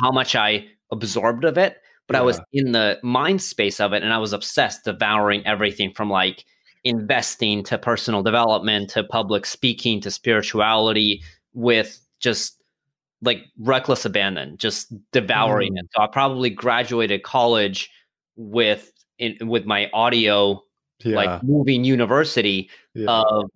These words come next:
Speaker 1: I think I learned more on the way to school
Speaker 2: Probably
Speaker 1: than
Speaker 2: two
Speaker 1: from school.
Speaker 2: degrees in
Speaker 1: Right.
Speaker 2: that. Yeah.
Speaker 1: And,
Speaker 2: Where was
Speaker 1: uh,
Speaker 2: that? Where did you go to school?
Speaker 1: Uh, Brandeis University.
Speaker 2: Where is that?
Speaker 1: It's in the Boston area.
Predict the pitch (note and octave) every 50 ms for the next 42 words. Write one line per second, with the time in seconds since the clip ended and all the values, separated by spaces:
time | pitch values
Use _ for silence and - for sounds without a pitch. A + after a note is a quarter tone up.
0 | - - _ _ _ - A2 A2+ A2+ - C3+ A#2+ A#2 G#2+ A2+ A2+ A2 A2 A2+ A#2+
1 | B2+ A#2+ A2+ A2 A2 G2+ A2 A2 G#2 G2+ - - B2 C3 C#3 B2+ B2+ A#2 - -
2 | - - D3+ D3+ C#3+ C#3 C#3+ A2 G#2+ G#2+ G#2 G2 F#2 F2 F#2+ - - - - -
3 | _ _ _ _ _ _ _ - B2+ A#2 G#2+ A2 B2 B2 - - - - - -
4 | _ - - C#3+ C3+ C3 C3 B2 A#2+ G#2+ G2+ A2 _ _ _ - B2+ B2+ B2+ B2
5 | A#2 B2 B2 G3+ G#3+ A3 - G#3+ A#3 B3+ C4 B3 - F3+ B2 B2 C3+ C#3+ D3 D#3+
6 | D#3 E3 D#3+ - - D#3 F3+ G#3 A3 _ _ _ _ _ _ _ _ A#2+ A#2 A2+
7 | G2+ F2+ C3+ C3 C3 C3 B2+ A#2 A2 - - A2 G2+ G2 G2 G2 F#2+ - - E2
8 | F2 - - _ _ _ _ _ _ _ G#2+ A2 A#2 A#2+ B2 C3 D3 F3 A3 B3
9 | - - _ _ _ _ _ _ _ _ - B2 A#2+ - - - C3 C3 B2+ G#2
10 | A2+ G#2+ G#2+ - - A2 F2+ E2 E2+ D#2 D#2